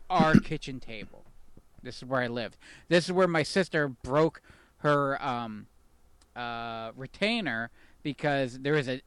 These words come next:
this was slightly below counter level, and there was a desk drawer. The junk drawer was there, and the retainer was sitting on the table. She opened up the drawer and crushed it with the drawer. Uh, fun story. Uh,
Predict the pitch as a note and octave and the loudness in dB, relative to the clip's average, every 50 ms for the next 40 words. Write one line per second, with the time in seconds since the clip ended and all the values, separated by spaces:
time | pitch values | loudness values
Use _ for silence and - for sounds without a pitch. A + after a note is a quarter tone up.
0 | _ - D#3 D#3+ - - F3+ C#3+ - - - E3 E3+ F3+ E3+ F#3 D#3 C3 A2+ C#3+ | _ -4 -4 -4 -2 -2 -2 -4 -4 -2 2 2 2 4 2 0 -2 0 0 -2
1 | B2+ A#2+ A#2+ B2 C3 C#3 C#3 D3+ D#3+ F3 F#3 F3+ - _ _ _ _ - _ _ | -2 -2 0 0 2 4 4 4 4 4 2 0 -4 _ _ _ _ -20 _ _
2 | _ _ _ _ _ _ _ _ - - _ _ - - - - F3+ E3+ F3+ F3+ | _ _ _ _ _ _ _ _ -20 -20 _ _ -20 -12 -4 0 2 2 2 2
3 | F#3 F3+ F3+ F3+ F#3 F#3 E3+ G3+ G#3+ G#3 - - D#3 D3+ C#3 B2+ A#2+ B2+ G#2+ - | 2 0 0 0 0 0 0 -2 -2 -2 -4 -4 -4 -4 -4 -4 -6 -8 -10 -8
4 | - C#3 C3+ C#3+ - - - - D#3+ E3+ F3+ F3+ F3 F3 - C3+ C#3 B2 A#2+ - | -6 -6 -4 -4 -6 -10 -12 -6 -2 0 0 0 0 -2 -4 -4 -6 -6 -6 -6
5 | - D3+ C#3+ D3+ D#3 - - D#3+ E3+ E3+ F3 F3+ F3+ D#3 E3 F#3 F#3 F#3+ G3+ G3 | -6 -4 -4 -4 -6 -8 -6 -4 -2 -2 -2 -2 -4 -6 -6 -4 -4 -4 -4 -6
6 | - _ _ _ _ - _ - C#3 C#3 C#3+ D3 C#3+ C#3 C3+ B2+ A#2+ B2+ - - | -10 _ _ _ _ -20 _ -6 -4 -4 -4 -2 -4 -4 -4 -4 -6 -8 -8 -4
7 | - F#3+ F#3+ F3+ E3+ D3+ C#3 - - F3+ E3 D#3+ D#3 D3+ D3 C#3 C3 - E3 D#3+ | -2 -2 -2 -2 -2 -4 -6 -6 -6 -6 -6 -4 -4 -4 -6 -6 -6 -6 -6 -6
8 | D3 D3 - - D#3+ D3+ C#3 - C#3+ C#3 B2+ B2 A#2 - C#3 C#3 C3+ B2+ A2+ - | -6 -6 -8 -6 -4 -4 -4 -6 -8 -10 -12 -12 -10 -4 -2 0 0 0 -2 -6
9 | - - - D#3+ F3+ E3+ - - - B2+ - - C3 - - A#2+ G2 - A#2+ B2 | -10 0 4 4 4 4 2 -2 -8 -8 -8 -8 -10 -12 -12 -12 -12 -8 -6 -4
10 | B2+ A#2 - - - - - _ _ _ _ _ _ _ _ - - - G#2+ G#2 | -4 -4 -6 -10 -16 -20 -20 _ _ _ _ _ _ _ _ -12 -8 -6 -6 -6
11 | - - - - A2+ A2 G#2 - - - - - - - - - - _ _ _ | -8 -10 -8 -6 -4 -4 -4 -6 -10 -14 -14 -14 -14 -14 -16 -20 -20 _ _ _
12 | _ _ _ _ _ _ _ _ _ _ _ _ _ _ _ _ _ _ _ - | _ _ _ _ _ _ _ _ _ _ _ _ _ _ _ _ _ _ _ -20
13 | - - - - - - - | -20 -18 -12 -10 -8 -8 -8